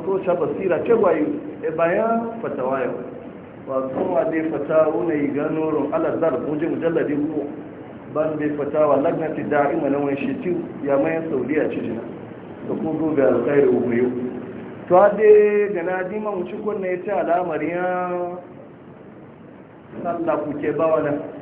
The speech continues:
da eza gwargwado kici eza da kasu ci kici zabo. Eza kici ma wa da kasu ne wa yayan. Da yi wagi lami fa bayanai sun yi fatawa ya ma mu ci kwanna.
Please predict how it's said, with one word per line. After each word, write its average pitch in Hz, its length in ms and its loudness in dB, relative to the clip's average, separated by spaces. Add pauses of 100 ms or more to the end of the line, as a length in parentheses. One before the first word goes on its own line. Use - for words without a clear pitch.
(760)
da 143 80 -2 (1080)
eza 165 640 2
gwargwado 147 480 4
kici 175 240 0
eza 147 440 6
da 131 400 2
kasu - 340 2
ci - 100 -4 (100)
kici 180 240 -2
zabo. 131 300 0 (720)
Eza 175 300 2
kici 202 260 -4
ma 185 120 4
wa 165 260 8 (120)
da 139 380 0 (240)
kasu 190 340 2
ne 175 140 4
wa 156 100 4
yayan. 156 480 4 (800)
Da 139 80 -4
yi 147 60 -4
wagi 170 320 0
lami 170 260 2 (160)
fa 131 580 2 (260)
bayanai 151 580 0
sun 170 100 -6
yi 165 160 -4
fatawa 139 340 -2
ya 156 80 0
ma 156 140 -2
mu 139 140 -2
ci 156 80 -8
kwanna. 139 340 0